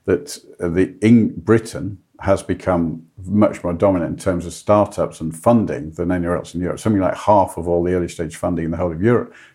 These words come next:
comes through the U K. And of course, most of that, unfortunately, is in the southeast of England,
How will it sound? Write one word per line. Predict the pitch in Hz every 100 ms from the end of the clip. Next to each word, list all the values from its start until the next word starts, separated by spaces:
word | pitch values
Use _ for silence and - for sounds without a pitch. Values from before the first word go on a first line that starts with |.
| _
comes | - 98 92 -
through | - 85 82 82 _ -
the | 87
U | 87
K. | 82 - 98 69 80 - -
And | -
of | 87
course, | 95 92
most | 104 113 117 -
of | 82
that, | 85
unfortunately, | 82 - 87 - - 82
is | 82
in | 85
the | 87
southeast | - 87 82 87 85 85
of |
England, | 92 92 76 65 73